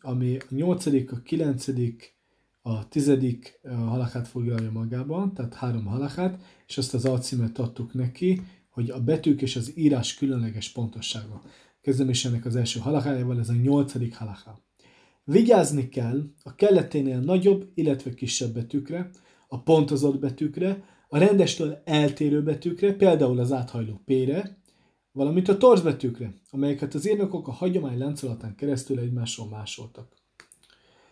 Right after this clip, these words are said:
Hasonlóképpen vigyázni kell a koronákra, és a betűkre tett koronák számára. Ugye ezek a koronák, ezek a betűkön lévő, ö, alakzatok, amik a, ugye a Tóra tekercsben tűnnek föl. Folytatódik a nyolcadik halacha.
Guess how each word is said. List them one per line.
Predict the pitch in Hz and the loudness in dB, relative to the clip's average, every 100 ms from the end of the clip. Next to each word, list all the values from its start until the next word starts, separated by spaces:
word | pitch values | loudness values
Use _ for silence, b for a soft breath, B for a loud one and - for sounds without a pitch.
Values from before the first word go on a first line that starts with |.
| b b b | b b b
Hasonlóképpen | - 151 151 131 113 - 117 120 113 | 2 4 4 0 -2 -6 -10 -4 -2
vigyázni | 123 185 175 147 143 | 2 6 6 6 -2
kell | - 135 | -2 -2
a | 127 | -2
koronákra, | - 196 147 117 98 - 113 127 - _ b b b | 2 4 4 0 -6 -8 -8 -8 -12 _ b b b
és | - - | -4 0
a | 135 | 2
betűkre | 127 208 208 - 151 | 6 4 4 -2 -2
tett | 127 135 | -2 -4
koronák | - 151 135 117 104 | -2 -2 -2 -4 -6
számára. | - 120 107 101 104 | -10 -8 -8 -10 -12
Ugye | 113 117 | -10 -8
ezek | 113 120 | -8 -10
a | 120 | -12
koronák, | - 180 151 131 143 175 b b b | -2 0 0 0 -2 -4 b b b
ezek | 120 120 | -2 0
a | 131 | 0
betűkön | 131 135 139 120 135 127 | 2 2 0 -4 -2 0
lévő, | 120 123 117 117 117 113 b b b _ | 2 2 2 0 -2 -4 b b b _
ö, | 113 107 110 113 | -8 -6 -6 -6
alakzatok, | 120 117 110 104 101 113 - | -2 0 0 -6 -8 -12 -8
amik | 113 113 | -6 -4
a, | 117 117 _ - | -6 -6 _ -10
ugye | 113 113 113 _ | -4 -4 -4 _
a | 123 | -2
Tóra | 143 135 117 | 4 4 4
tekercsben | - - 117 107 110 | -2 -2 -4 -4 -10
tűnnek | - 107 101 | -10 -14 -14
föl. | - 98 98 _ b b b | -18 -20 -20 _ b b b
Folytatódik | _ 123 123 120 117 117 | _ -6 -4 -2 -2 0
a | |
nyolcadik | 120 127 120 113 113 | 0 0 -2 -4 -6
halacha. | 110 107 143 160 | -8 -8 -6 -8